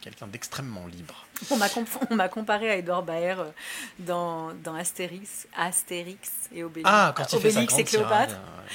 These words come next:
Speaker 1: euh, pour moi, je pense que
Speaker 2: Oui,
Speaker 1: ouais,
Speaker 2: parce que
Speaker 1: ouais,
Speaker 2: j'avais
Speaker 1: bien
Speaker 2: une
Speaker 1: sûr.
Speaker 2: amie à La
Speaker 1: Magnifique.
Speaker 2: Réunion qui me disait, euh, « Tu sais, Incarnation, tu me fais penser à Édouard Baer <laughs> dans Obélix,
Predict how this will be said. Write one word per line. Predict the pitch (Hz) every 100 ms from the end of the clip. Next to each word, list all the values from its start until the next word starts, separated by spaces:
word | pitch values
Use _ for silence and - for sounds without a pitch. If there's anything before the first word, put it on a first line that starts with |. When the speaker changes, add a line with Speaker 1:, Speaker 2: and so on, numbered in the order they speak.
| 131
Speaker 1:
euh, |
pour | 135 202
moi, | 247
je | 208
pense | 135 170 160
que | -
Speaker 2:
Oui, | 294 311
Speaker 1:
ouais, | 285 -
Speaker 2:
parce | 220
que |
Speaker 1:
ouais, | 233
Speaker 2:
j'avais | 226 208
Speaker 1:
bien | 220
Speaker 2:
une |
Speaker 1:
sûr. | 208 208 214
Speaker 2:
amie | 226
à |
La | 202
Speaker 1:
Magnifique. | 208 190 196
Speaker 2:
Réunion | 240
qui | 226
me | 220
disait, | 208 202 220
euh, « | 185 - - - - - - - - -
Tu | 254
sais, | 494 494
Incarnation, | 330 294 381 494
tu | 330
me |
fais | 269
penser | 269 320
à | 392
Édouard | 294 294
Baer | 277 294 339
<laughs> | 349 - -
dans | 240
Obélix, | - 233 233